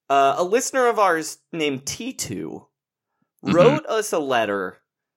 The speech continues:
Speaker 1: uh, saying he was the only man at his workplace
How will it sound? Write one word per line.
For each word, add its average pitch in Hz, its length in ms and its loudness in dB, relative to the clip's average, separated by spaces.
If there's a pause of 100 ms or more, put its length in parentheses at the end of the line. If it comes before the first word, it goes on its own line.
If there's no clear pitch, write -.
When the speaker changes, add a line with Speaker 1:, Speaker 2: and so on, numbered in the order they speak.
(380)
Speaker 1:
uh, 117 600 4 (160)
saying 151 420 -2
he 147 240 0
was 135 300 2
the 131 260 -8
only 226 840 -2
man 143 480 0
at 175 140 -2
his 202 220 -2
workplace 107 880 -6